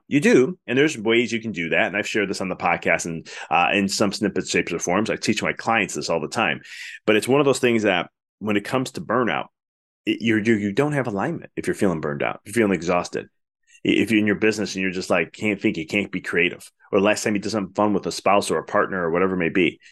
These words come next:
or last time you did something fun with your kids, last time you did something fun with yourself, these are signs that burnout is on the rise there for you, or you're already there, and it, it plays a wreck on you.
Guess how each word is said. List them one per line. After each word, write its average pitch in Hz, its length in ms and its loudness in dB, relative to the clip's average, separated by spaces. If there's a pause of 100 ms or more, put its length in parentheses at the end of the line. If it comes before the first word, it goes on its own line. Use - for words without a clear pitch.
(220)
or 90 100 4
last 98 200 2
time 101 80 -4
you 92 60 -4
did 90 100 -10
something 90 160 -6
fun 107 100 2
with 95 100 0
your 82 80 -6
kids, 104 360 0 (120)
last - 160 0
time 113 100 2
you 104 60 0
did 90 100 -2
something 104 260 -2
fun 104 120 2
with 71 80 -2
yourself, - 480 0 (1000)
these 107 220 4
are 110 180 4
signs 107 480 0
that 87 220 0
burnout 98 420 0
is 90 120 -2
on 85 140 -2
the 78 100 -4
rise 76 340 0
there 71 140 -2
for 69 200 -6
you, 65 100 -2 (320)
or 82 120 4
you're 82 180 4
already 69 220 2
there, 67 300 -4 (500)
and 95 400 2
it, - 340 -4
it 95 300 -2
plays 120 180 2
a 73 60 -6
wreck 95 260 -2
on 67 140 -6
you. 55 160 -12